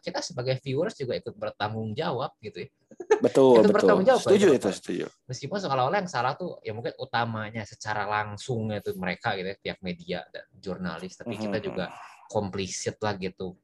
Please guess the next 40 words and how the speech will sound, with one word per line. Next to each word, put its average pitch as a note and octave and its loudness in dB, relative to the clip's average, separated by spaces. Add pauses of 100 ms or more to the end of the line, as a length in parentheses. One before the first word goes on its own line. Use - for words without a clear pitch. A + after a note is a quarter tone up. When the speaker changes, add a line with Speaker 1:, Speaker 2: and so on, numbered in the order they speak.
(360)
Speaker 1:
Baik F2 -12
secara F#2 -4
langsung F2+ -4
maupun F2+ -6
mungkin - -10
tidak F2+ -6
langsung. F#2 -6
Dengan F2+ -6
apa C3+ -6
buktinya? A#2+ -6
Karena C3 -4 (960)
ya - -8
buktinya C3+ -6
gitu F#4 2
ya, A4 -2
ketika - -6
kita G#2 -6
disajikan F#2+ -6
berita F#2+ -4
yang F#2 -2 (480)
biasa F#2+ 0
gitu F#2 -8
ya, G2 -8
berita F2+ -6
orang F2+ -2
bahagia, F2+ -4 (320)
emang D#3+ -6
ada A#2+ 0
yang C3+ 0
mau A#2 -2
nonton G#2+ -2
kita G#2 -4
gitu F#2+ -10
ya? - -20 (640)
Mohon D#2+ -16
maaf, G#2+ 0
Speaker 2:
Mhm. B2+ 8
Speaker 1:
coba F2+ -2
bertanya, F3+ -4
coba. A#2 -10